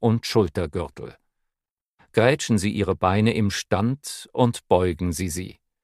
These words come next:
Lassen Sie dabei die Knie nicht zu sehr nach innen fallen. Schieben Sie den Po etwas nach hinten raus, so dass der Rücken Spannung hat. Strecken Sie die Arme seitlich aus. Nun lassen Sie die Arme abwechselnd nach rechts und links gleiten,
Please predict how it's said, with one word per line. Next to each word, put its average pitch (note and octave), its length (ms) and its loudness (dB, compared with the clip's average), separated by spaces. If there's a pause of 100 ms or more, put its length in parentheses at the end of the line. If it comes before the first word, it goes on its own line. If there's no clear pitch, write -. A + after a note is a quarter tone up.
(340)
Lassen C3 380 2
Sie A2+ 180 0
dabei G2+ 400 4
die G2 160 -2
Knie G#2 720 0
nicht B2 320 -2
zu A#2 100 0
sehr F#2 300 0
nach F2 240 -4
innen A#2 320 0
fallen. - 420 -10 (560)
Schieben G#2+ 380 0
Sie F2 160 -4
den D#2+ 200 -4
Po A2+ 380 2
etwas - 440 -2
nach - 180 -4
hinten A#2 360 0
raus, A#2 440 4 (360)
so B2 220 0
dass A2+ 240 0
der F2+ 280 0
Rücken - 340 -4
Spannung F#2 520 0
hat. - 360 -14 (420)
Strecken A#2+ 500 0
Sie F#2+ 160 0
die F2+ 200 -4
Arme G#2 420 2
seitlich F#2 680 -4
aus. - 460 -4 (720)
Nun D3+ 280 2
lassen G2+ 360 0
Sie G#2 120 -2
die F#2+ 160 -4
Arme G2+ 440 0
abwechselnd F2 880 -2
nach F2 320 -4
rechts A2 500 -2
und F#2+ 260 -4
links A#2 380 4
gleiten, F#2 720 -2